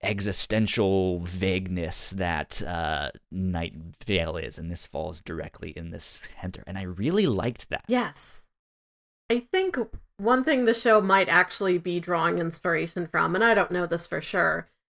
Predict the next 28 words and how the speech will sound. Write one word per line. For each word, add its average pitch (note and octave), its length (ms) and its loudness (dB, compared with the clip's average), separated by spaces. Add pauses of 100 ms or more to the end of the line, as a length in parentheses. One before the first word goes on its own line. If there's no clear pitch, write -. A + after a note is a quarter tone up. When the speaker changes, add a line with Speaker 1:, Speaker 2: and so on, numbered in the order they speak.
(120)
Speaker 2:
is F#3+ 140 -4
that F#3 80 -6
there G#3 100 4
used D#4 280 4
to E4+ 40 0
be D4+ 120 2
this A3+ 200 2
radio G3+ 720 6
show E3+ 600 2
hosted A3+ 320 2
by A3+ 140 4
this F#3 160 -2
guy F#3 200 4
named F3 320 0
Art F#3+ 400 2
Bell. D#3 500 2 (160)
It G3+ 120 2
might E4 140 8
have G#4+ 100 8
just D4 140 -2
been C4 120 2
called A3 260 2
Coast G#3 340 0
to F#3+ 80 2
Coast E3 400 0
with C#4 180 4
Art C4 280 6
Bell D4 460 6